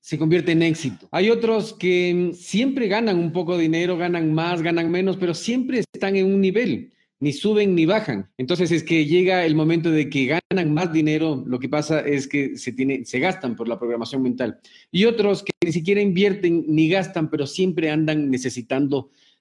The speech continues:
más dinero. Entonces, el ejemplo es de un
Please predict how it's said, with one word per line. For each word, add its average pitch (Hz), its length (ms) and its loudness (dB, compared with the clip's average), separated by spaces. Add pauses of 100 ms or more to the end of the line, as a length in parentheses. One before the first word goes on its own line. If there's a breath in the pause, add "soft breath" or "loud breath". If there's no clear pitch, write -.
más 143 160 0
dinero. 214 280 4
Entonces, 165 640 0 (120)
el 165 140 2
ejemplo 240 480 0
es 202 200 2
de 190 240 2
un 214 540 0